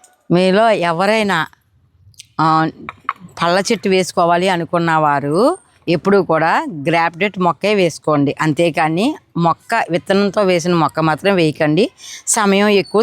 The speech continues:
తీసుకుంటుంది. అలానే మన తోటలో ములక్కాడ కూడా ఉందండి, కోద్దాం. ఈ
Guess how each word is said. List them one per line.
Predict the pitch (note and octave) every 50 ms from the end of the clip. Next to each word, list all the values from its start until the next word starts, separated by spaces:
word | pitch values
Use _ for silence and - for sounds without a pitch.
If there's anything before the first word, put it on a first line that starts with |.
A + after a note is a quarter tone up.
| A3 -
తీసుకుంటుంది. | G#3+ E3 - - D3 C#3 B2+ C#3 B2+ C3 B2+ A#2+ - _ _ - - - - -
అలానే | D#3+ F3 F3 F3 F#3 G#3+ A3 G#3+
మన | F#3+ E3 E3+
తోటలో | D3+ D#3 D3 E3+ F#3 F3+ F3
ములక్కాడ | D#3 D#3 - - F3 F3 F3+ - -
కూడా | F3 F3 F3 F3
ఉందండి, | E3 D#3 D#3 D#3 D#3+ G3 - -
కోద్దాం. | E3+ C#3+ C#3 C3+ C3 - - - - - - _ _ _ - - - - - - - - - - - - - - - - - - - - - - _ _ _ - - - _ _ _ _ _ - - - - - - - - - - - - - - - - - - - - - - - - - - - - - - - - - - - _ - - - - - - - - - F#3
ఈ | A3+